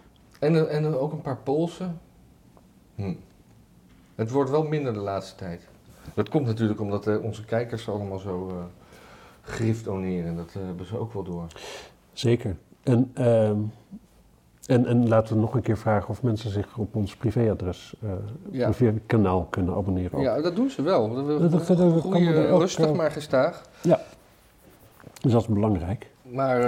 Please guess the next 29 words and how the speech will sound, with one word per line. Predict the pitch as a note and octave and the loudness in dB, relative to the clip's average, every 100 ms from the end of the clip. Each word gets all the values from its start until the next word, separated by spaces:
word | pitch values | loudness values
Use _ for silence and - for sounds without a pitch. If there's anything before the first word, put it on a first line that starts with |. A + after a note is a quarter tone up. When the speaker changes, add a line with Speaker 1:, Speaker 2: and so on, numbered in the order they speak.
| A#2+ | 2
Speaker 1:
eh, | A#2+ A#2 | 0 0
ja, | A#2+ F#2 G#2+ C3 B2+ | 0 0 -4 -10 -8
kijk, | - C3+ | -2 -2
we | D3 D3 | -2 -2
zijn | D#3+ F#3 | 0 -2
ook | F3 | -2
een | E3+ C#3 | -4 -4
soort, | - D#3 C#3 | -2 -2 0
raar | D3+ D3+ | 0 0
soort | D3 C#3+ - A#2 | -2 -4 -6 -12
niche. | A#2 B2+ D3+ D3 - - - - _ _ - - - _ | -10 -2 0 0 -4 -14 -18 -20 _ _ -20 -20 -20 _
Want | B2+ | -4
de | C3 | -2
meeste | C3 D3 D3 B2+ | 2 2 0 -4
po-, | C3 A#2 | -4 0
wij, | B2 | 0
wij | B2 C#3 | 2 2
hebben | B2+ F#2+ | 0 0
beeld | A2+ C#3+ B2 | 0 0 -2
erbij. | F2+ F2 E2 | -4 -4 -6
En, | F2+ G2+ | -6 -6
eh, | F#2 D2+ F#2+ | -6 -8 -8
en, | F#2+ F2+ | -10 -10
eh, | F2+ F2+ - F#2+ | -14 -16 -18 -12
al | G#2 | -8
die | G#2 | -8
podcasts, | G#2 A#2 A#2 G#2+ F2+ - | -6 -6 -4 -4 -6 -6
die, | G#2+ F#2+ | -8 -6
dat, | F2+ - | -8 -10